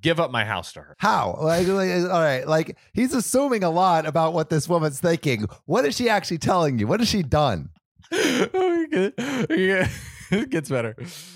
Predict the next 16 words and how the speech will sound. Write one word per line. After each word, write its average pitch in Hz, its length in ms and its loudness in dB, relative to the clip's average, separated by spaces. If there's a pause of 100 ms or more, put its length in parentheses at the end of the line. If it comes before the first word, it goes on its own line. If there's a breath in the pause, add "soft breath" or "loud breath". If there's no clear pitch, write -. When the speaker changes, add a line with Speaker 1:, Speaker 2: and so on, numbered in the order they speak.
(520 loud breath)
Speaker 1:
Oh, 120 560 0 (100)
well, 123 260 0
for, 127 160 -8
with, 120 260 -4
with 131 180 -2
your 135 200 0
reaction. 123 500 -4 (240)
I 254 720 0
knew 247 300 2
I'd 202 200 2
eventually 175 680 0
hydrogen 170 920 -2
bomb 175 400 0
this 123 280 -4
<laughs> - 0 -
bitch - 540 0